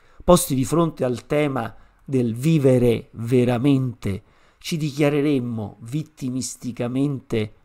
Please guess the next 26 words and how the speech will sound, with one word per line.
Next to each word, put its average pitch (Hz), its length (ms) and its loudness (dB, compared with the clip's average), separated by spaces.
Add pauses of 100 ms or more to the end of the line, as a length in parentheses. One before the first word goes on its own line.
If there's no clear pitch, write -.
(140)
più 165 160 6
o 139 60 8
meno 139 400 0 (200)
infelici 139 1080 -2
o - 160 -12
depressi, 127 880 -2 (320)
oppure 170 280 -2
al 95 80 -4
contrario 117 500 -4
felici, 104 460 -6
soddisfatti, 107 680 -6
eccetera, 95 440 -6
eccetera? - 540 -12 (1200)
L'associazione 175 720 0
di 120 140 -2
idee 117 500 -2 (240)
è 185 100 2
di 165 140 -2
derivazione 156 720 0
platonica 98 840 -8 (140)
e - 80 -10
successivamente 131 960 -8
cristiana. 92 800 -8
Nella 95 240 -8
metafisica 104 600 -4
occidentale, 117 1000 -6